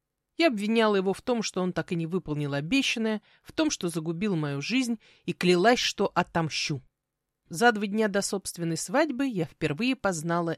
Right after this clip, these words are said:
ярость Миралда. Мы, как всегда, ругались за ужином. Но в тот раз я перегнула палку, заявив, что его родителям должно быть стыдно за такого сына.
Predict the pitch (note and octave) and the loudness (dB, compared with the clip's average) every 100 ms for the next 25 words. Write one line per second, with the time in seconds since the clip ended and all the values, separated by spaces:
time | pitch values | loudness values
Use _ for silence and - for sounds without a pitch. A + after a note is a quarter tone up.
0 | - E3 D#3 D#3+ D3 C3 - C#3+ C#3 C3+ | -6 -8 2 2 2 -2 -8 -6 -6 -6
1 | B2 A#2+ - _ _ _ _ _ _ _ | -8 -12 -14 _ _ _ _ _ _ _
2 | C4+ F4+ C4 - - F3 F3+ D4+ G3 A3 | -2 2 2 2 -4 2 6 6 4 2
3 | B3 G#3+ F3+ F#3+ F3+ D3 C3+ B2+ C3 _ | 2 0 2 2 2 -2 -6 -8 -10 _
4 | _ _ _ _ D#3 - A#3+ C#4 A3 F3+ | _ _ _ _ -6 0 0 2 2 2
5 | - G3+ G3+ G3 F#3+ G#3+ A3+ C4 A#3 - | 0 -2 -2 -2 -2 0 0 2 2 0
6 | E3 F3 F#3+ A3 - G#3 F#3 G#3 G3 E3 | -2 0 0 -2 -2 -4 -2 0 2 2
7 | F3+ E4 G#3+ F3+ D#3 F3+ F#3 B3+ A#3 - | 0 -2 0 0 2 2 2 -2 -4 -6
8 | - C4+ G3 E3+ D#3 D3+ D#3 D#3 D3 - | -2 0 2 0 -2 -4 -6 -6 -4 -4
9 | D3+ C3 | -4 -6